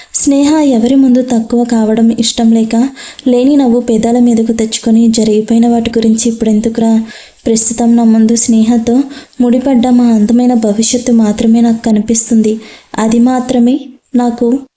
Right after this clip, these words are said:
కావాల్సిన నిజం" అనడంతో అరుణ్కి చూచాయిగా విషయం అర్థమై, అర్జున్ మంచి మనసుకి కళ్ళల్లో నీళ్లు తిరుగుతుంటే వెంటనే అర్జున్ని హగ్ చేసుకొని,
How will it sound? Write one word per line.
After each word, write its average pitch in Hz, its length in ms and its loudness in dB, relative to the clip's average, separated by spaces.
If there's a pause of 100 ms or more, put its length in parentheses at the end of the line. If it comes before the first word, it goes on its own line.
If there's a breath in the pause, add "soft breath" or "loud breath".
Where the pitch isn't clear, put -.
(340)
కావాల్సిన 240 520 0
నిజం" 226 360 0
అనడంతో 226 760 0
అరుణ్కి 240 640 0 (220)
చూచాయిగా 285 500 0
విషయం 240 360 0
అర్థమై, 233 480 -2 (220)
అర్జున్ 233 380 0 (340)
మంచి 226 360 0
మనసుకి 233 360 -2
కళ్ళల్లో 226 380 0
నీళ్లు 220 280 2
తిరుగుతుంటే 226 560 0
వెంటనే 226 340 0
అర్జున్ని 226 360 0
హగ్ 226 320 0
చేసుకొని, 226 420 0